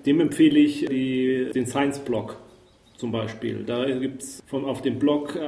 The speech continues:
Astrodizitikum Simplex, äh, ist ganz tolle Zusammenstellung über alle Fragen zum zwanzig zwölf. F A Q, F A Q hat er da zusammengestellt und alles Mögliche. Also da, da findet man alles, was eine wissenschaftliche Bearbeitung dieses Themas angeht.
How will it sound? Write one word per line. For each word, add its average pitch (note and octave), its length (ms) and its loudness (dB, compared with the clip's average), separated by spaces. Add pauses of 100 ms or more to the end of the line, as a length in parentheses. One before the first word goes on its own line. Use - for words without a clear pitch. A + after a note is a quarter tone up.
(120)
Astrodizitikum C#3 2000 0
Simplex, D#3+ 760 4
äh, C#3+ 320 2
ist - 340 -4
ganz D#3+ 300 0
tolle D3+ 280 4
Zusammenstellung C#3 760 -2
über C3 200 -2
alle C3+ 180 2
Fragen B2 500 -4
zum C3 180 -6
zwanzig B2+ 400 -6
zwölf. B2 440 -2 (360)
F B2+ 180 -8
A - 60 -8
Q, A#2+ 220 -6 (120)
F - 140 -6
A C#3+ 140 0
Q E3 400 4
hat D3 100 -6
er C#3 80 0
da C3 140 -2
zusammengestellt B2+ 680 -4
und A#2+ 80 -10
alles A#2+ 260 -4
Mögliche. A#2 300 -4
Also B2 160 -4
da, A#2 40 -4
da C#3+ 240 0
findet D3+ 240 8
man B2 140 -2
alles, B2 300 -2
was A2 220 -6 (420)
eine C#3+ 220 2
wissenschaftliche B2+ 720 4
Bearbeitung A2 540 -6
dieses G#2+ 240 -8
Themas G2+ 320 -10
angeht. G2 300 -12